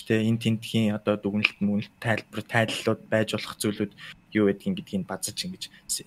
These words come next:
тийм сэдвүүдийг ярьдаг тийм контент байгаа байхгүй юу? Тэгээд, аа, маш их судалгаа, маш их орчуулгын ажил, тэгээд бас хүмүүст худал юм хүргэж болохгүй. Тийм учраас бас айгүй их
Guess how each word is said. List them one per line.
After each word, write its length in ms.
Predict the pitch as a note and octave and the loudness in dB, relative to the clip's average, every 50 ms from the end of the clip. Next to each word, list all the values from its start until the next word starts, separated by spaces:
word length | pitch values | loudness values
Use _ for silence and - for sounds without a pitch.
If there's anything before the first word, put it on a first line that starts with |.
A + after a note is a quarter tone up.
| - - - | -8 -6 -4
тийм 160 | - - A2 | 0 0 2
сэдвүүдийг 560 | A2 - - - - A2 G#2 - B2+ A2+ - | 2 2 -2 -2 -2 -4 -4 -2 -4 -6 -4
ярьдаг 400 | - F#2 F#2 - - - G#2 G#2 | -6 -8 -8 -6 -2 -2 -2 -2
тийм 220 | - - A2 G2+ G2 | -2 -4 -4 -4 -4
контент 400 | - - G#2 - - G#2 G2+ - - - | -4 -8 -10 -6 -6 -6 -6 -6 -6 -4
байгаа 220 | F#2+ G2 G2 G2+ | -4 -4 -4 -4
байхгүй 220 | - - - B2 B2 | -6 -2 2 4 4
юу? 80 | C3+ C3+ - _ _ _ _ _ _ _ _ _ _ _ _ - | 4 2 -2 _ _ _ _ _ _ _ _ _ _ _ _ 0
Тэгээд, 320 | - B2 B2 C3+ C3 C3 - A#2+ | 6 10 12 12 12 12 12 10
аа, 760 | G#2+ G#2 G#2 G2 E2 - G2 - - - - F#2+ F#2 F#2 F#2 | 12 12 10 8 6 4 2 -2 -4 -6 -6 -6 -6 -4 0
маш 240 | F#2+ B2 D3 - - E3+ | 2 4 6 8 8 8
их 40 | - | 8
судалгаа, 640 | - - C#3 C3+ - - - - B2+ B2+ B2+ B2 A#2+ A#2+ | 8 6 6 6 4 4 2 4 8 10 10 10 10 10
маш 240 | B2 D3+ D#3+ - | 10 10 10 10
их 140 | - - - A#2 | 8 6 4 0
орчуулгын 560 | - - - - C#3 C3 - C3+ B2+ A#2 A#2 | -2 2 6 6 6 6 6 4 4 4 4
ажил, 240 | A#2 - A#2+ G#2 - - - - - - _ _ _ _ _ _ _ _ _ _ _ _ | 2 2 0 0 0 -4 -8 -12 -20 -20 _ _ _ _ _ _ _ _ _ _ _ _
тэгээд 460 | - - A#2 A#2 A#2 A#2 A#2 A#2+ A#2 - - _ - | 0 4 8 12 12 12 12 12 6 -6 -16 _ -2
бас 140 | - - - - | 0 2 2 4
хүмүүст 320 | - B2+ C3 C3 - - - | 6 6 6 6 4 2 2
худал 340 | - - C3+ - - - - C#3 | 6 6 6 6 6 4 6 6
юм 160 | C#3 C3+ C3 | 6 6 6
хүргэж 200 | B2 B2+ C3 - A#2+ | 4 2 2 2 2
болохгүй. 360 | - - - - B2+ B2 B2+ B2+ B2+ B2+ - _ _ - _ _ - | 0 -2 0 6 8 8 8 8 6 2 -8 _ _ -20 _ _ 0
Тийм 160 | B2+ B2+ A#2+ A#2 | 0 2 2 2
учраас 260 | - - G#2+ G#2 - | 2 2 2 2 2
бас 160 | G#2+ - - | 0 0 0
айгүй 300 | G#2+ A2 B2 C#3+ D#3+ D3+ | 2 4 8 10 10 10
их 80 | D#3 | 8